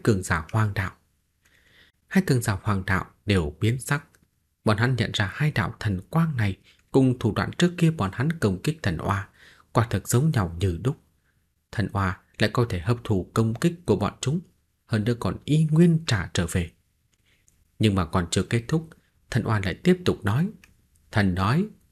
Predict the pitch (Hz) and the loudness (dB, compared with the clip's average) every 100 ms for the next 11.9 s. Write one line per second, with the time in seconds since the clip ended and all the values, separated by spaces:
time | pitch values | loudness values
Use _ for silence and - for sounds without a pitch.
0 | _ 98 107 107 98 98 101 139 147 127 | _ 2 2 2 0 0 0 0 0 0
1 | 143 147 143 110 98 - _ _ _ 123 | 2 0 2 -2 -2 -10 _ _ _ 2
2 | 120 120 120 180 165 107 87 - 104 85 | 4 2 2 2 2 0 -2 -2 0 0
3 | 80 104 90 80 - - 92 78 - _ | 0 0 0 0 -2 2 0 0 -8 _
4 | _ _ _ _ _ _ _ _ - _ | _ _ _ _ _ _ _ _ -20 _
5 | 113 95 92 120 127 104 - 107 104 - | -2 0 0 0 0 0 0 -2 -2 -4
6 | 104 90 113 185 - - 90 87 113 117 | -4 0 0 0 -2 -4 -2 -2 -4 -6
7 | - _ _ _ _ _ - 190 139 117 | -16 _ _ _ _ _ -2 0 2 0
8 | 98 - 98 87 85 92 95 - 180 175 | 0 -2 -2 0 -2 -2 -4 -2 -4 -4
9 | - 120 95 80 - 127 - 92 76 _ | -4 -2 -2 -4 -4 -6 -2 -4 -4 _
10 | _ _ _ - 98 92 - 123 - 156 | _ _ _ -2 0 0 -2 -6 -4 -4
11 | - 110 95 - 113 101 90 95 | 0 0 0 0 0 2 -2 -2